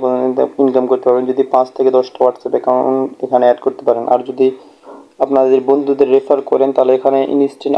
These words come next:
আরও বেশি বোনাস পাবেন। তো এটা দেখে দিচ্ছি। এখানে প্রথমে আপনারা এখানে প্রোফাইলের নিচে হোম অপশনে ক্লিক দিবেন। এখানে হোম অপশনে ক্লিক দেওয়ার পরে দেখতে পারবেন এখানে বন্ধুদের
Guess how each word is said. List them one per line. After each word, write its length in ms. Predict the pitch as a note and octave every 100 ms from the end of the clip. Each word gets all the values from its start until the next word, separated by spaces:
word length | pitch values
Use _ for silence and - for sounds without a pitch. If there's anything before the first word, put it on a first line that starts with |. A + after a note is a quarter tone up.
| C#3
আরও 140 | C#3 C3 C3+
বেশি 180 | C3+ C3+
বোনাস 220 | B2+ B2 A#2+
পাবেন। 240 | B2 B2+ D3+ -
তো 60 | C3+ C3
এটা 140 | C3 B2+ - - -
দেখে 180 | C3+ C3+
দিচ্ছি। 280 | B2+ B2+ - C#3 C#3
এখানে 260 | - C3 C3+ D3+ _ _ _ _ _
প্রথমে 260 | - - C#3 C3
আপনারা 300 | B2+ C3 C3 C3
এখানে 220 | C3 C3 C3
প্রোফাইলের 720 | C3+ C3 C3+ C3 C3 C3 B2+ B2+ A#3+ B3+ D3
নিচে 280 | C3 C3 C#3 C#3+ C#3 B2
হোম 140 | C#3+ C#3
অপশনে 260 | C3 - B2
ক্লিক 160 | B2+ A#2+ A#2+
দিবেন। 220 | A#2 B2 A#2+
এখানে 260 | - A#2+ C#3+ - _ _ _ _ _ _ _ _ _ _ _ _ _ _ _ _ _ _ _ _ _ _ _ _ _ _ _ _ _ _ _ _ _ _ _ _ _ _ _
হোম 100 | D3 C#3
অপশনে 240 | C3+ C#3 C3
ক্লিক 160 | C3 C3
দেওয়ার 160 | C3 B2+
পরে 140 | C3 C3
দেখতে 200 | C3 C3 C3
পারবেন 260 | C3 B2+ B2+
এখানে 240 | B2 B2+ C3+ - - _ _ _ _ -
বন্ধুদের 380 | C#3 C#3+ C3+